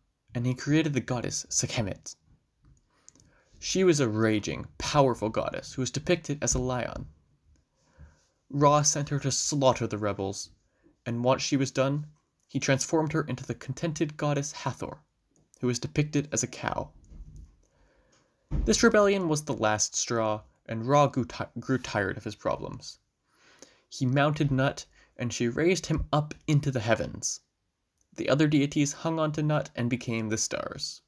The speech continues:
Following that, Thoth, the moon god, cast a spell to protect the humans when the sun went to the other side of the earth. From then on,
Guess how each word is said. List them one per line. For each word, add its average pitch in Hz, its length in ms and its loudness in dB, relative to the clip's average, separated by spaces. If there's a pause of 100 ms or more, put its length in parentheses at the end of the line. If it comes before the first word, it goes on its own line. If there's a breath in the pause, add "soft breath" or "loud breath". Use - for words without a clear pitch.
(1500)
Following 208 520 4
that, 104 320 -2 (380)
Thoth, - 540 -4 (260)
the 147 60 -6
moon 160 360 2
god, - 340 0 (140)
cast 180 340 -2
a - 20 0
spell 131 360 2
to 113 100 -4
protect 151 340 -4
the 135 80 -2
humans 113 460 -2
when 107 100 -4
the 110 60 -4
sun 110 400 0
went - 160 -8
to - 40 -14
the - 120 -4
other 113 160 0
side 113 200 -2
of 104 100 -2
the - 120 -4
earth. - 320 -10 (1300)
From 127 220 0
then 135 180 6
on, 147 300 0